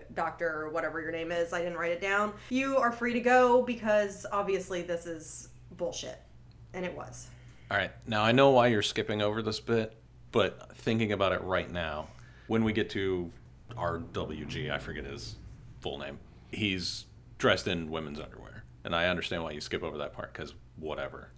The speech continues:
Speaker 1: 'Cause it was unnecessary.
Speaker 2: Yeah, I just wrote sigh. And it's played as a joke, which is not great. But the episode doesn't place any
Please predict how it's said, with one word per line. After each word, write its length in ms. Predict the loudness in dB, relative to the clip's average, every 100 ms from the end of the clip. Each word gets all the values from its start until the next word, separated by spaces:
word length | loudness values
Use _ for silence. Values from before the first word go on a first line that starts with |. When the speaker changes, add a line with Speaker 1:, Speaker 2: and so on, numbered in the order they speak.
| -16 -6
Speaker 1:
'Cause 180 | -2
it 160 | 2 2
was 200 | 2 2 0 2 2 2
unnecessary. 720 | 2 2 0 0 -2 -2 -2
Speaker 2:
Yeah, 160 | 0 2
I 80 | 0
just 180 | 0 -2
wrote 200 | -4 -2
sigh. 720 | -2 0 2 0 -4 -10 -14 -16 -20 -20 -8 -2
And 160 | 0
it's 100 | 0
played 240 | 4 6 6
as 100 | 2
a 60 |
joke, 540 | -2 -2 0 0 -6 -10
which 160 | -8
is 120 | -6
not 220 | -4 -6 -4
great. 260 | -6 -6 -10 -8 2
But 380 | 4 4 -2 -18 -20 -6 2
the 200 | 4 4
episode 640 | 4 4 2 2 0 0
doesn't 400 | 2 4 2 0 -6 -20 -20 -8
place 340 | 2 2 4
any 300 | 4 2 0